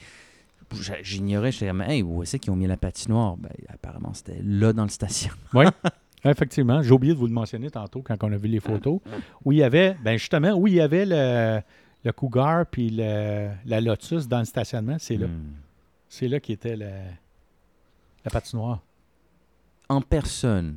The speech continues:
Speaker 1: bon, Cougar rouge, euh, en personne, en photo, elle est toujours super belle. En personne, la Lotus, c'est comment ?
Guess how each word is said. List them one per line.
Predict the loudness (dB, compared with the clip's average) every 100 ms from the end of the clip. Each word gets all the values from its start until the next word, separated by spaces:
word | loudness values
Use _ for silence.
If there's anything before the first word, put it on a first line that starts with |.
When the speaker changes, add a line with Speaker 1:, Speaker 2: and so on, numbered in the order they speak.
| -10
Speaker 1:
bon, | -14 -12
Cougar | -6 -2 0 0
rouge, | 0 -2 -4 -6 -12 -18 _ _ _ _ _ -20 -20
euh, | -18 -14
en | -14
personne, | -8 -8 -4 -2 -2
en | -2
photo, | -6 -8 -4 -4
elle |
est | -4 -10
toujours | -10 -8 -8
super | -10 -10
belle. | -8 -10 -12 _ _ _ -6
En | -6
personne, | -4 -4 -4 -4 0 0 2
la | 0
Lotus, | 0 0 -2 -8 -8
c'est | -8 -10
comment ? | -6 -6 -4